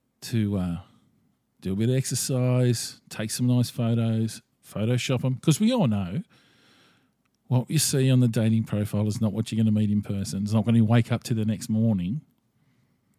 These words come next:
Like, if, if, if it was true,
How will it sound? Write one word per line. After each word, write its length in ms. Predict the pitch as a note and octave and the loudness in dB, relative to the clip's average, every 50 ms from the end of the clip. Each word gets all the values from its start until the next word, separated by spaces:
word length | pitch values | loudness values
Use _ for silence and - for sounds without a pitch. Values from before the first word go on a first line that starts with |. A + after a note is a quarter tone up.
| _ _ - - | _ _ -10 -8
Like, 120 | A2+ - | -6 -4
if, 180 | C3+ A#2+ - - - _ _ _ _ _ _ _ _ _ | -4 -4 -6 -8 -14 _ _ _ _ _ _ _ _ _
if, 240 | - C#3+ B2 - - - _ _ _ _ - | -2 -2 -2 -2 -6 -14 _ _ _ _ -8
if 200 | C#3 B2 - D3 | -8 -6 -6 -8
it 140 | D3 - E3+ | -8 -4 -2
was 180 | C3+ A#2+ - | -2 -2 -2
true, 600 | - - - - A#3 F#3 A#2+ G2 G2 D#3+ A3 A3 | -2 -6 -2 2 4 4 4 4 2 2 0 0